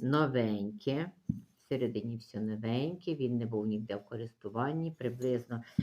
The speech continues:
йде, ну, приблизно десь йде, напевно, що на шістсот грам. Я не заміряла, але десь приблизно так шістсот-сімсот грам.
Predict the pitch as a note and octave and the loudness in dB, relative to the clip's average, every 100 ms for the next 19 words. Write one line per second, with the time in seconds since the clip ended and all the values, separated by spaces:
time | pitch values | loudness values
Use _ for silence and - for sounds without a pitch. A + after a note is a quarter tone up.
0 | - - B2 A#2 C3+ D#3+ - - _ _ | -2 0 0 4 6 6 2 -12 _ _
1 | _ B2 B2 B2 D3+ G#3 G#3 D3+ C3 D3 | _ -2 2 2 2 0 0 -2 2 2
2 | F#3+ F#3+ D3+ D3 C#3+ D3 D#3 D3 - D3 | 4 2 2 0 4 2 2 -2 0 0
3 | D#3 C#3+ C3+ B2+ A#2+ C3 - C#3+ C3 B2 | 0 -4 -2 -2 -2 -6 -2 0 2 0
4 | G#2 G2 - _ _ F3+ E3 D#3 C#3+ C#3+ | -2 -8 -14 _ _ -4 0 0 0 0
5 | B2+ A#2+ F#2+ - B2 B2 B2 A#2+ - G#2 | 0 0 -4 -2 -2 0 -2 -6 -8 -2
6 | C3 E3+ D#3 B2+ - A2 - C#3+ C#3 - | 0 0 -2 -6 -10 -12 -4 -2 -2 -6
7 | A#2+ A#2 B2 A#2 A2 G#2 G2+ | -8 -4 -2 0 0 -4 -6